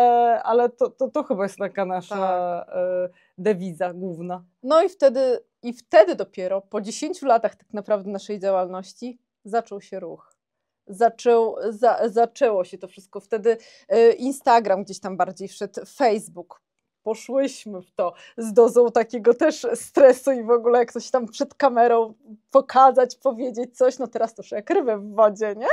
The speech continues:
Speaker 2: Ale ogólnie to też trzeba było wyjść z tej strefy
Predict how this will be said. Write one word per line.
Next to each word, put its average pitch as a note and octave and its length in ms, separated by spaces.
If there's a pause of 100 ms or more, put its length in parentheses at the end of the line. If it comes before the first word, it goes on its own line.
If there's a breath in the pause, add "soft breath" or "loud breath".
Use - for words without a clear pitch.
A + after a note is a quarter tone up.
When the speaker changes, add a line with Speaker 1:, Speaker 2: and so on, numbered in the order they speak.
(220)
Speaker 2:
Ale C#4 340 (340 loud breath)
ogólnie B3 480
to C4 120 (180)
też D#4 280
trzeba F4 380
było A#3+ 300
wyjść A3+ 240
z - 60
tej A#3+ 140
strefy F#3 220